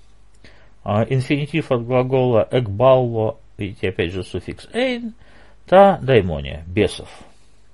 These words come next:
А, послал, и дальше, а, несколько обстоятельственных инфинитивов, описывающих цель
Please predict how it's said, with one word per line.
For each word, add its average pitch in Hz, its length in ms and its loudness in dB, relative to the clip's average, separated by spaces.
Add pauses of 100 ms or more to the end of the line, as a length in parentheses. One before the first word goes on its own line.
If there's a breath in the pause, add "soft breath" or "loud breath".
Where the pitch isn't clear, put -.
(1500 soft breath)
А, 95 160 0
послал, 254 720 2
и 302 180 2
дальше, 151 640 2 (460 soft breath)
а, 110 120 0
несколько 127 520 0
обстоятельственных 98 840 -2
инфинитивов, 151 1080 -2 (340 soft breath)
описывающих 117 800 -2
цель 147 300 2